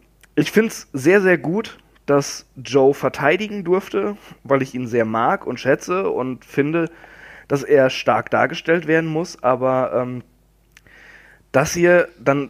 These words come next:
das einfach nur zu nutzen, um einen Charakter zu positionieren, äh, kannst du machen, ist aber eigentlich ein, ein Fehlereingeständnis, denn du hattest ein Jahr bei SmackDown Zeit, diesen Charakter zu positionieren,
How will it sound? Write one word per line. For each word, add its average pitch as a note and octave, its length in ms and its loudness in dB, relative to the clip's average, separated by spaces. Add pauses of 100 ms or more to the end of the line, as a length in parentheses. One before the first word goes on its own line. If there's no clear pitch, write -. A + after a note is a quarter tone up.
(120)
das C3 200 -2
einfach C#3+ 300 0
nur D#3 180 0
zu - 160 -2
nutzen, D3+ 580 -2 (140)
um C#3+ 340 0 (200)
einen C3 260 2
Charakter C3+ 540 0
zu - 100 -12
positionieren, E3+ 920 -4 (800)
äh, C3 320 4 (420)
kannst F3 240 -2
du G#3+ 80 2
machen, E3+ 340 0
ist E3 120 -4
aber C#3 220 0
eigentlich F3+ 420 0
ein, F#3+ 200 -12
ein D#3 120 -10
Fehlereingeständnis, B2+ 1000 0
denn C3 140 -4
du - 80 0
hattest C3+ 300 0
ein C3+ 60 -4
Jahr A2+ 180 4
bei C3+ 100 4
SmackDown C3 480 -4
Zeit, G#2+ 320 -6
diesen A2+ 140 -10
Charakter G#2+ 400 -4
zu - 140 -20
positionieren, A#2 680 -6